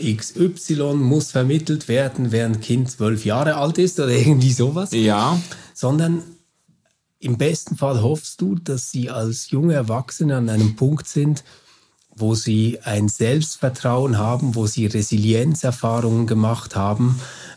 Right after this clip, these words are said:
Speaker 1: ähm, wo sie ein Vertrauen haben, Dinge lernen zu können und Probleme lösen zu können,
Speaker 2: Mhm.
Speaker 1: mit anderen zusammen.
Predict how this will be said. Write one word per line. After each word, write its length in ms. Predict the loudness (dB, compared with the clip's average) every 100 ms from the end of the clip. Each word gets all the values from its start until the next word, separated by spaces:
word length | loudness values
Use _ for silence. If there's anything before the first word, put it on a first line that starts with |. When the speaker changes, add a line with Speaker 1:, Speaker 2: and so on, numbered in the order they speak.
| -4
Speaker 1:
ähm, 360 | 0 2 0 -2 -10 -8
wo 140 | -2 -2
sie 360 | 0 0 0
ein 440 | -2 0 0 0 -2 -10 -20 -6 -6
Vertrauen 840 | -4 -2 0 2 4 2 2 0
haben, 540 | 0 0 0 0 -2 -2
Dinge 260 | 0 2
lernen 480 | 2 2 2 2 2
zu 160 | 0 -2
können 300 | 0 2 2
und 140 | 0
Probleme 560 | -4 -2 0 4 4 2
lösen 420 | 2 0 -2 -4
zu 140 | -6
können, 480 | -6 -4 -2 2 4
Speaker 2:
Mhm. 40 | 6
Speaker 1:
mit 200 | 4 0
anderen 360 | 0 2 0
zusammen. 460 | 0 -2 -4 -4